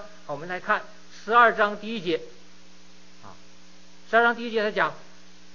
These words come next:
，“所以弟兄们，为神的慈悲劝你们，将身体献上，当作活祭，是圣洁的，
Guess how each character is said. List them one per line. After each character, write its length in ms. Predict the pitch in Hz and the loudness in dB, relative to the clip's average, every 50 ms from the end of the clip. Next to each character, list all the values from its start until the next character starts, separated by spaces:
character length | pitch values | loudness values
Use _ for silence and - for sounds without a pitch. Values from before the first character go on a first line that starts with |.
| - | -8
，“所 140 | - - 285 | 0 2 2
以 100 | 285 254 | 2 2
弟 400 | 190 - - 277 277 285 277 254 | 0 -2 0 2 2 4 4 2
兄 200 | - 202 220 208 | 2 2 2 4
们， 240 | 202 190 165 113 95 - - - - - - - - - - - - - - - - - - | 6 6 6 6 4 -2 -10 -14 -14 -14 -14 -14 -14 -14 -14 -14 -14 -14 -14 -14 -14 -6 2
为 240 | 180 202 214 214 | 4 6 6 6
神 200 | 202 208 202 196 | 6 4 2 6
的 120 | 202 202 196 | 6 6 4
慈 260 | - - - 247 254 | 4 -2 -6 -6 -2
悲 200 | 247 254 277 269 | -2 -2 -2 -4
劝 340 | - - - 247 220 180 143 | -6 -2 4 6 6 6 4
你 60 | 110 | 0
们， 140 | 101 98 101 - - - - - - - - - - - - - - | -6 -8 -10 -10 -12 -14 -14 -14 -14 -14 -14 -14 -14 -14 -14 -6 2
将 440 | 151 151 147 151 151 147 147 147 147 | 4 6 8 8 8 6 4 0 -4
身 300 | - - 202 190 185 - | -2 0 0 0 0 -4
体 180 | - 117 104 98 | -8 -10 -12 -12
献 320 | - - 185 151 117 110 - | -4 -2 -2 -2 -2 -4 -4
上， 280 | - 135 113 104 92 92 92 - - | -4 -4 -4 -4 -6 -8 -12 -4 0
当 320 | 151 147 151 151 147 147 | 2 2 2 2 -2 -6
作 220 | 147 160 135 113 | -6 -4 -4 -4
活 360 | 95 - - - 110 95 107 113 | -6 -6 -10 -10 -8 -8 -8 -8
祭， 200 | - - 113 95 - - - - - - - - - - | -8 -10 -12 -12 -12 -14 -14 -14 -14 -14 -14 -14 -14 -8
是 380 | - 180 170 165 165 165 165 | -4 -2 0 0 2 0 0
圣 260 | 160 - 226 208 190 | 0 2 2 2 2
洁 200 | 143 165 160 165 | 0 2 2 6
的， 240 | 165 175 165 147 135 | 8 8 8 8 6